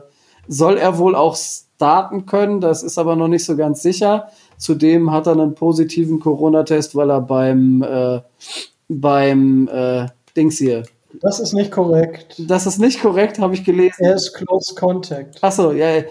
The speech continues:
Speaker 1: ich hab gelesen, er wär
Speaker 2: Äh,
Speaker 1: beim Friseur gewesen und, äh, der hätte
Speaker 2: Ja, ja, ja, ja, ja, witzige Geschichte. Ich, ich hab sie, ich hab jetzt so viele Sachen gehört jetzt in den letzten Tagen.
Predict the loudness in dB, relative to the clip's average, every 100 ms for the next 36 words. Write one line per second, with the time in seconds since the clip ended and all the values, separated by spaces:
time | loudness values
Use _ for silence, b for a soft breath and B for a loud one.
0 | B -2 -2 0 2 2 0 0 2 2
1 | 2 2 -2 2 0 2 0 -2 -4 -6
2 | -6 -6 -4 -6 0 0 0 -2 -2 2
3 | 2 2 2 4 4 4 4 4 2 0
4 | -4 -6 -6 -2 -4 -4 -2 -2 -2 -8
5 | -8 -4 -2 0 -2 -8 B B -6 -2
6 | -2 -2 B B B 0 0 -2 -8 -14
7 | -18 -20 -20 _ _ -2 0 0 -2 -2
8 | 0 0 0 -4 -6 -4 0 0 0 -2
9 | -4 -6 -4 -4 -6 -8 -2 0 2 0
10 | -4 -8